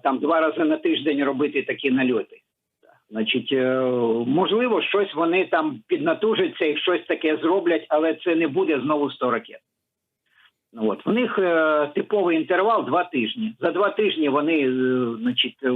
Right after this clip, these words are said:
аналізують інформацію щодо попереднього удару, а вони, значить, ем,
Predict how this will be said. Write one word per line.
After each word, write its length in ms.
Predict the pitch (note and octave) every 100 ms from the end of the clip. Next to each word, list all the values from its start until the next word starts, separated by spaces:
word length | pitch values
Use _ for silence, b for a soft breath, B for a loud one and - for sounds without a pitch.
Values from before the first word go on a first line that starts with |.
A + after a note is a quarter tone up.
| A#2 A#2
аналізують 720 | D3+ F3 F3 D#3+ F#3+ E3+ D3+
інформацію 840 | C3 B2 C#3+ E3+ G3+ G3+ F#3+ F3+
щодо 320 | D#3 - E3+ D#3
попереднього 680 | D#3+ - D#3+ D#3+ C3 D3 D3
удару, 500 | B2+ D3 C#3+ C3+ B2 b b b b _ -
а 340 | A#2+ A#2 A2+
вони, 680 | A2 C#3+ F3 G3 E3+ C#3+ C#3 B2
значить, 420 | C3 A#2+ C3+ B2
ем, 360 | C#3 B2+ A#2+